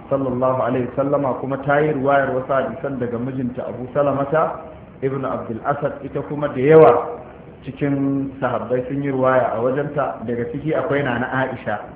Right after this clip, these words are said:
Nana Aisha ɗal-, ta yi ɗalibta a wajenta da Abu Sa'id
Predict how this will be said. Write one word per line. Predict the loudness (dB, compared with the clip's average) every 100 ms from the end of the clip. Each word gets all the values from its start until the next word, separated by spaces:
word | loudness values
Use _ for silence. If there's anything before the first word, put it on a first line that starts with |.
| -18 -18 -18 -18 -18 -10
Nana | -4 2
Aisha | 2 2 -2 -2 2
ɗal-, | 4 4 4
ta | 6
yi | 6
ɗalibta | 6 6 4 2 2
a | 2
wajenta | 2 0 0 0 0 0 -8 -16 -18 -6
da | -2 -2
Abu | -2 -2
Sa'id | -2 -2 -2